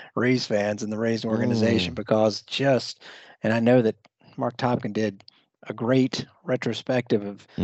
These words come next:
Speaker 1: the
Speaker 2: Mm-hmm.
Speaker 1: top ten moments, and we're not gonna sit here and re-rank them, but some of the
Speaker 2: <laughs>
Speaker 1: things that he did that you, you just forgot about because there's all the, the big moments. I'd forgotten that,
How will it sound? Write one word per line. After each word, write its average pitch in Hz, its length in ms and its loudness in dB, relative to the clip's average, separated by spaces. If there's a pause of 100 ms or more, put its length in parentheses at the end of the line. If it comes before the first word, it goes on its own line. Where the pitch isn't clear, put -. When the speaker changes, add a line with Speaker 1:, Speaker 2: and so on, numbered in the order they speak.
(140)
Speaker 1:
the 92 80 4
Speaker 2:
Mm-hmm. - 0 -
Speaker 1:
top 104 320 4
ten 127 280 2
moments, 123 420 0
and 104 260 -6 (400)
we're 127 100 -6
not 120 140 0
gonna 110 120 -6
sit 123 280 -4
here 127 180 -2
and 107 140 -4
re-rank 120 480 2
them, 104 240 0
but 104 260 -2 (160)
some 139 340 -4
of 104 160 0
the - 100 4
Speaker 2:
<laughs> - 120 -8
Speaker 1:
things 123 340 0
that 104 140 2
he 104 120 -2
did 117 400 2
that 98 220 4 (720)
you, 117 240 -6
you 110 180 -6
just 113 220 -2
forgot 113 320 6
about 101 240 6
because 104 260 -4
there's 104 160 -4
all 104 220 0
the, 107 260 -8
the 117 180 -6
big 123 300 0
moments. 95 400 0
I'd 107 180 4
forgotten 107 500 0
that, 101 260 0